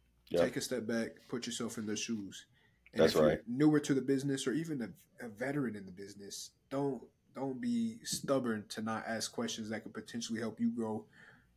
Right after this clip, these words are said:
Speaker 2: and maybe even ten X your business.
Speaker 1: That's
Speaker 2: Anything
Speaker 1: right.
Speaker 2: else you wanna leave the
Speaker 1: Hey.
Speaker 2: podcast off with today?
Speaker 1: M-, man, man, you hit a hammer on the nail, man. Closed mouth does not get fed. Ask
Speaker 2: Amen to
Speaker 1: questions,
Speaker 2: that.
Speaker 1: ask questions, ask questions.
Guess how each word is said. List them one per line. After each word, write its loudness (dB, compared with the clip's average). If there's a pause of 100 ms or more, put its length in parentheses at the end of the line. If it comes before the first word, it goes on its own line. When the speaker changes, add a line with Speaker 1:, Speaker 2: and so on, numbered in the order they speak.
Speaker 2:
and -4
maybe -2
even -2
ten -6
X -6
your -6
business. -12 (600)
Speaker 1:
That's -2
Speaker 2:
Anything 8
Speaker 1:
right. 4
Speaker 2:
else -4 (160)
you -2
wanna 0 (400)
leave 8
the 6
Speaker 1:
Hey. -4 (200)
Speaker 2:
podcast 8
off 6
with 4
today? 2
Speaker 1:
M-, -2
man, 10
man, 10
you 8
hit 6
a 8
hammer 6
on 4
the 4
nail, 10
man. 2
Closed 4
mouth 8 (600)
does -4
not 4
get 2
fed. 6 (420)
Ask 10
Speaker 2:
Amen -
to -12
Speaker 1:
questions, 8
Speaker 2:
that. 2
Speaker 1:
ask 4
questions, 4
ask 4
questions. 2